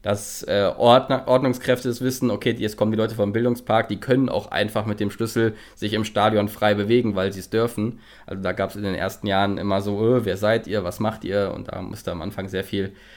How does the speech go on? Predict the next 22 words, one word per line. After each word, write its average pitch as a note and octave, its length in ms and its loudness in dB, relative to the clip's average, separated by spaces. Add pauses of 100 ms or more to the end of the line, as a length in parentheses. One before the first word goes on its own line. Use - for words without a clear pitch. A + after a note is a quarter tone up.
(220)
ähm, G2 580 2 (240)
Aufklärungsarbeit, C#3 1200 0
äh, B2+ 300 0
gemacht B2+ 400 -4
werden. B2 440 0 (360)
Aber, G#2+ 640 6
ähm, G2+ 440 0 (120)
ich - 60 -12
hab A2 80 -10
das G#2+ 160 -6
Gefühl, C3 480 0
dass A2+ 180 0
bei G2+ 100 0
Borussia, G#2 1200 -2
äh, - 80 -10 (120)
das - 200 -14
Thema G2+ 220 -2
soziale G2+ 300 -4
Verantwortung G#2 460 -6
auch D2+ 200 -6
immer G2 260 -4
we-, G#2+ 140 -6